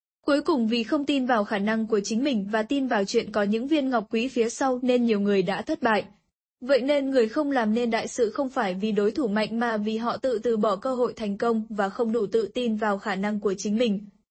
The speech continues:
Đường đời có nhiều thăng trầm. Nếu muốn tiến về phía trước, bạn chắc chắn sẽ gặp phải gian nan. Song trong những lúc như vậy, sự tự tin sẽ là niềm tin để bạn vững bước, là mảnh đất để bạn trưởng thành. Sự tự tin giúp bạn trở nên dũng cảm đối đầu với những chông gai.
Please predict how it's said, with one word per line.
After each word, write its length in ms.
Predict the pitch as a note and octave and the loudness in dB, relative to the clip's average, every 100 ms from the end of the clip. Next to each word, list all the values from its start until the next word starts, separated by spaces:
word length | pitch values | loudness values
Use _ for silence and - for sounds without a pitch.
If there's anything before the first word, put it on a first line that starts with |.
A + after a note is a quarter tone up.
| _ _ | _ _
Đường 240 | C4+ D4 C4 | -4 -2 0
đời 220 | C#4 B3 | 2 0
có 160 | B3 | 0
nhiều 280 | B3+ D4+ C4 | -2 0 -2
thăng 220 | - B3 | -4 -6
trầm. 260 | A#3 A#3 F#3+ - _ _ - | -2 -2 -2 -6 _ _ -4
Nếu 180 | C#4 C4+ | 2 2
muốn 220 | C#4 C#4 | 2 2
tiến 200 | B3+ B3 | 0 2
về 160 | D4+ | 2
phía 200 | A#3 A3 | 2 0
trước, 240 | A3 F4 G#4+ _ - | 0 0 -2 _ -4
bạn 220 | C4 A#3 | -2 -2
chắc 180 | E4+ F4 | -4 -4
chắn 220 | A#3+ G#3+ | -2 -2
sẽ 180 | - C#4 | -2 0
gặp 160 | C4 G#3+ | 0 0
phải 160 | G#3+ | -4
gian 180 | F#3+ A3+ | -2 -2
nan. 300 | A3+ A3+ G#3 - - _ _ | 0 0 -2 -6 -18 _ _
Song 300 | - F4+ E4+ | -2 0 2
trong 220 | D#4+ D4 | 2 2
những 200 | B3+ A#3 | 2 0
lúc 180 | C#4 F4 | 0 0
như 140 | C#4 B3+ | 0 2
vậy, 320 | A#3+ G3+ - | 4 2 -2
sự 220 | - D#4+ | -4 -2
tự 160 | - B3 | 0 0
tin 280 | - C#4 A#3 | 0 -2 0
sẽ 180 | - C#4 | 0 2
là 140 | C#4 | 2
niềm 240 | G#3+ G#3+ | 2 0
tin 320 | G#3 C4+ A#3 G#3 | 0 0 0 0
để 120 | F#3+ | 2
bạn 240 | G#3+ G3 | 2 0
vững 220 | G#3 G#3+ | -2 -2
bước, 220 | C#4+ G4 _ - | -2 -2 _ -2
là 200 | C4 A#3+ | 0 2
mảnh 240 | A#3+ G3+ | 2 2
đất 140 | B3+ - | 0 0
để 160 | A3 F#3+ | 0 2
bạn 220 | G3+ - | 0 -2
trưởng 220 | A3+ G3+ | -2 -2
thành. 260 | A3+ F#3+ E3+ - _ _ _ - | 0 -2 -4 -12 _ _ _ -8
Sự 240 | - D#4 | -2 -2
tự 200 | C#4+ A3+ | 0 -2
tin 240 | D4+ D4 | 0 -2
giúp 200 | B3 E4+ | 0 0
bạn 200 | D#4+ A#3 G#3 | 0 -2 -2
trở 160 | G#3 | 0
nên 200 | G3+ A3 | 0 0
dũng 240 | G#3+ A#3+ D4 | 0 -2 -2
cảm 220 | B3 G3 | -2 2
đối 140 | G3+ | 2
đầu 280 | A#3 A#3 G3 | 2 2 0
với 140 | G3 | 0
những 240 | G3 G#3+ D4 | 0 -2 -2
chông 200 | C4+ G#3+ | -2 0
gai. 300 | A3 G#3 | 0 0